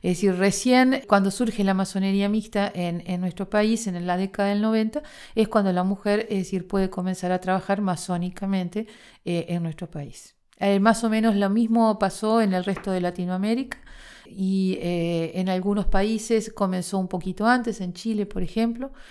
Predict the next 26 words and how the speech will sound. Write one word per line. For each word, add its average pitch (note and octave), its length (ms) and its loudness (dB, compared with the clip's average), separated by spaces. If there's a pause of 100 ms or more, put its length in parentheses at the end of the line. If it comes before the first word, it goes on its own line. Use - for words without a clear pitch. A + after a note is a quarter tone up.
(140)
en G3 120 0
Argentina F#3+ 520 -2
mucho F3+ 320 -4
después F3 240 -6
que F3+ 120 -8
nosotros, A#3+ 680 -2 (360)
y G3+ 180 0
en G3+ 100 2
los G3 140 2
distintos G3+ 400 -2
países F#3+ 400 0
fueron F#3 340 -2
muy, F3 500 -2
muy, F#3 400 0
más F3+ 200 0
bien G3+ 220 2
en G3 100 0
la F#3+ 160 2
de-, G3 240 -2
después G#3 480 2
de G#3+ 120 0
la G3 120 2
década F#3 360 2
del F3+ 160 0
dos F3+ 180 -4
mil F#3+ 260 0